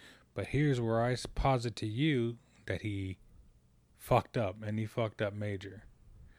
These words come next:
When he snapped, and this has been confirmed by everyone involved with the movie, and,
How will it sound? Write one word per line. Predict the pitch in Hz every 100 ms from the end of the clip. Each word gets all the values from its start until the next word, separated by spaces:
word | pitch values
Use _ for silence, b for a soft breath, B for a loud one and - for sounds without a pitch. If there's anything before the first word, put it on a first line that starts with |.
| B B B B B
When | 113 120 147 160 165
he | 143 - - 135 127 120
snapped, | - - - 139 147 98 98 - - - - - - _ _ -
and | 113
this | 120
has | 120
been | 131 131
confirmed | - 117 - 123 120 117
by | 113 113 110 107
everyone | 117 123 123 120
involved | 113 113 113
with | 117
the | 110
movie, | 107 107 107 104
and, | 101 95